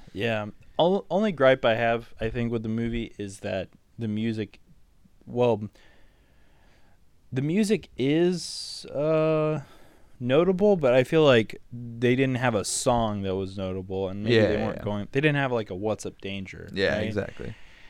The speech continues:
Speaker 1: They definitely had, like, themes that were cool, like Miguel's theme. Oh my God, that, that theme is so fucking cool.
Speaker 2: <laughs> Right.
Speaker 1: And then, um, the Spots theme is
Speaker 2: Yeah, it seems
Speaker 1: very
Speaker 2: like the soundtrack aspect of it, like,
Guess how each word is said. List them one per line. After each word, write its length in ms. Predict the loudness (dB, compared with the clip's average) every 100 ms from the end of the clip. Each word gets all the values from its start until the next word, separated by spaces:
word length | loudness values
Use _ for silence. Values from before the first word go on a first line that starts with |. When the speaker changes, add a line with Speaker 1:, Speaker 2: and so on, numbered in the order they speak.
| -6
Speaker 1:
They 180 | -2 0
definitely 380 | 2 0 -2 -6
had, 220 | -6 -6
like, 160 | -8 -10
themes 680 | -16 -8 -6 -4 -6 -8 -8
that 120 | -6
were 100 | -8
cool, 360 | -8 -6 -6 -6
like 200 | -8 -8 -16 -20 -16
Miguel's 640 | -14 -12 -8 -4 -4 -4 -4
theme. 440 | -4 -2 -2 -6 -10 -8
Oh 240 | -6 -6 -10
my 80 | -14
God, 280 | -12 -8 -6
that, 320 | -6 -8 -6
that 220 | -6 -4
theme 200 | 0 0
is 100 | -2
so 440 | -6 -4 2 2 2
fucking 480 | -2 -4 -4 -8 -8
cool. 500 | -4 -4 -2 -2 -4 -8
Speaker 2:
<laughs> 260 | -16 -4
Right. 280 | 0 2 0 -8 -12
Speaker 1:
And 180 | -8 -6
then, 180 | -6 -6
um, 460 | -4 -6 -8 -12 -14
the 100 | -12
Spots 420 | -4 -2 -2 -4
theme 360 | -16 -14 -12 -14
is 300 | -16 -20 -20 -20 -6
Speaker 2:
Yeah, 140 | 2 2
it 60 |
seems 180 | 2 2
Speaker 1:
very 100 | 2
Speaker 2:
like 80 | 4
the 200 | 2 2
soundtrack 520 | 0 -2 -2 -2 -4
aspect 380 | -4 -8 -8 -6
of 80 | -2
it, 120 | -2
like, 180 | -2 -6